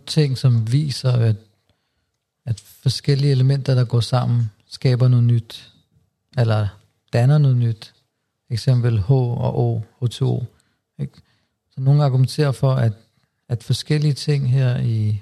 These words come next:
universet kan godt danne nye ting.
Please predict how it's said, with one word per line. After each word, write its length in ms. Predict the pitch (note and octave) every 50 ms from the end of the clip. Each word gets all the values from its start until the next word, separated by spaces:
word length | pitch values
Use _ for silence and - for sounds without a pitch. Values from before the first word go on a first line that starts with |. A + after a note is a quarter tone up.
| - _
universet 640 | A#2+ A#2 A#2 A2 A#2 A#2 A#2 A2+ - - C3 A#2+ A2+ - _ _ _ _ _ _ _ _ _ _ _ _ _ _ _
kan 140 | - B2+ A2+
godt 380 | - B2+ B2 C3 C3 - -
danne 260 | C3+ B2 A#2+ A#2 A#2+
nye 260 | A#2+ B2 A#2+ A#2+ B2 A#2
ting. 320 | - - - A#2+ A#2